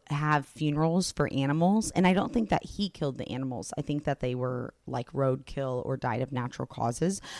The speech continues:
but he would hold little funeral services for them. He originally wanted to be a pilot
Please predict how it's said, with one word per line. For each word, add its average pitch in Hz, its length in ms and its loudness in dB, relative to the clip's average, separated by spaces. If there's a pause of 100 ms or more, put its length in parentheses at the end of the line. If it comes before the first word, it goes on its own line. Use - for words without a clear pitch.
(140)
but 180 120 4
he 190 200 -4
would 214 160 2
hold 165 460 -2
little 156 400 2 (180)
funeral 165 400 2
services 170 640 0
for 170 280 2
them. 165 580 2 (580)
He - 340 -4
originally 170 460 2
wanted 202 280 4
to 202 40 4
be 185 160 2
a 175 60 2
pilot 170 960 -2